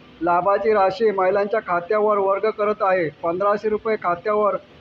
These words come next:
आल्याने अनेक महिलांचे आर्थिक विवंचनेतून थोडीफार का होईना,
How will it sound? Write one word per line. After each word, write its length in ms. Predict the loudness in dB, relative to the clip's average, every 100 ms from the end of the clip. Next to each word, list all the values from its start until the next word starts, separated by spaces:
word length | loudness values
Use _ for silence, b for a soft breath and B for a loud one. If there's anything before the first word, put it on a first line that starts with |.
| -10 -2
आल्याने 340 | 0 2 0
अनेक 380 | 0 -2 -2 -2 -2
महिलांचे 440 | 0 0 -2 -2
आर्थिक 560 | 0 -2 -2 -2 -2 0
विवंचनेतून 840 | 0 0 0 -2 -2 -2 -2 -2 -6 -16 -20 -18 -4
थोडीफार 520 | 0 2 2 2 0
का 120 | 2
होईना, 580 | 2 2 2 2 0 0